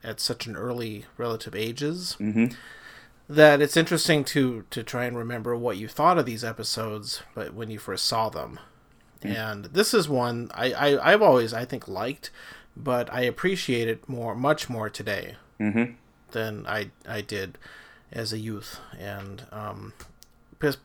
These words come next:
Speaker 1: parts of this, you know, don't have a ton of action in them, and it,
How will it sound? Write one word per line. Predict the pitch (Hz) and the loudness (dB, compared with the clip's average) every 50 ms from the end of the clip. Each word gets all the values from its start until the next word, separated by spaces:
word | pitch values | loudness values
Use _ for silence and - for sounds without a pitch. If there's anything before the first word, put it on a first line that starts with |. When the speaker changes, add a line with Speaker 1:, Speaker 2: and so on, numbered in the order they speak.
| _ _ - | _ _ 6
Speaker 1:
parts | 240 294 349 - | 6 6 8 6
of | - 170 139 | 2 2 6
this, | 131 143 156 160 156 - - - 170 | 6 8 8 8 6 0 -2 0 2
you | 175 | 4
know, | 170 165 165 160 98 - - - - - - - - - - - - _ - _ _ _ _ _ _ - - | 4 4 4 2 -2 -6 -10 -14 -16 -18 -20 -20 -20 -20 -20 -20 -20 _ -20 _ _ _ _ _ _ -6 4
don't | - 175 190 190 | 6 6 8 8
have | 202 190 185 180 | 8 6 6 6
a | 170 | 4
ton | - - 160 165 | 0 2 4 4
of | 170 147 | 6 6
action | 131 120 120 127 - - 160 143 143 | 6 4 4 4 4 2 2 4 4
in | 147 143 139 139 | 2 2 2 2
them, | 139 139 139 139 139 135 120 | 2 2 2 0 0 -2 -2
and | 104 104 101 101 101 101 101 101 - - _ _ _ _ _ _ | -4 -6 -6 -8 -10 -10 -12 -12 -14 -18 _ _ _ _ _ _
it, | - 135 | -14 -14